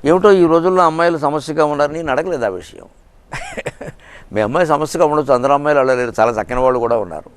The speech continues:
ఈ అతిగా మాట్లాడడం వల్ల ఏమవుతుందంటే, అసలు వాళ్ళు వచ్చిన విషయం పోయి మన సమాచారం వాళ్ళకి అందించేసినప్పుడు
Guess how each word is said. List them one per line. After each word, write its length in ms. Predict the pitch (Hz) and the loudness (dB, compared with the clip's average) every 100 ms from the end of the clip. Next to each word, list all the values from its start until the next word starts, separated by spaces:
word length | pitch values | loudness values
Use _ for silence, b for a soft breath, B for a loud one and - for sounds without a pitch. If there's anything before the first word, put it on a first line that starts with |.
| _ _ _ _ b b b b b b - | _ _ _ _ b b b b b b -8
ఈ 160 | - | -2
అతిగా 400 | 98 107 190 196 | 0 0 2 2
మాట్లాడడం 560 | 185 170 165 175 156 156 | 4 2 0 0 0 -2
వల్ల 140 | 156 | 0
ఏమవుతుందంటే, 580 | 139 143 143 139 139 139 | 0 0 -4 -4 -6 0
అసలు 240 | 147 170 170 | 0 0 2
వాళ్ళు 280 | 156 139 | 2 2
వచ్చిన 320 | 117 120 226 220 | 0 -6 -4 0
విషయం 400 | 196 160 196 185 | 0 0 -4 -2
పోయి 160 | 202 | -4
మన 200 | 175 151 | 0 -2
సమాచారం 540 | 180 190 202 196 202 202 | 0 -2 -2 0 -2 -2
వాళ్ళకి 200 | 175 156 | -2 -4
అందించేసినప్పుడు 680 | 151 139 127 - - - | -6 -10 -12 -12 -18 -20